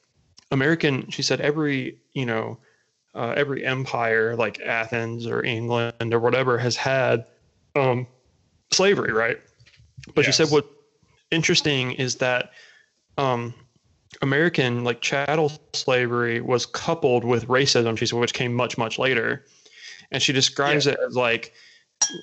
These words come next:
Speaker 1: a turning point in, like, separating, you know, the, these are white people, these are black people, you know, as a way of, like, the upper crust of society at the time could control people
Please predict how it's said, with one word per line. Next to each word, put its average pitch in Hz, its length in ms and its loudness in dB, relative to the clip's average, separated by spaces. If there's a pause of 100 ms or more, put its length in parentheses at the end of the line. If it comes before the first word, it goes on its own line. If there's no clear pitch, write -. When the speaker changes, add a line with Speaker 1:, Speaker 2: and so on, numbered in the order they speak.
(180)
Speaker 1:
a - 60 4
turning 143 420 2
point 120 540 0 (380)
in, 123 280 -2
like, 113 360 -2
separating, 117 1080 0 (220)
you 131 100 0
know, 110 340 0
the, 120 300 -2
these 127 260 2
are 120 160 2
white 113 360 0
people, 120 400 0
these 113 240 0
are - 100 -4
black 117 440 -4
people, 120 600 -4 (480)
you 139 100 -2
know, 113 300 2
as 120 220 -2
a 117 60 2
way 120 280 2
of, 113 180 2
like, 113 420 -2 (240)
the 120 360 -2
upper 113 760 2 (220)
crust - 640 -2
of 123 100 -2
society 113 840 2
at 117 160 -4
the 123 80 -6
time 110 500 -2
could 120 280 -8
control 113 480 0
people 123 540 -4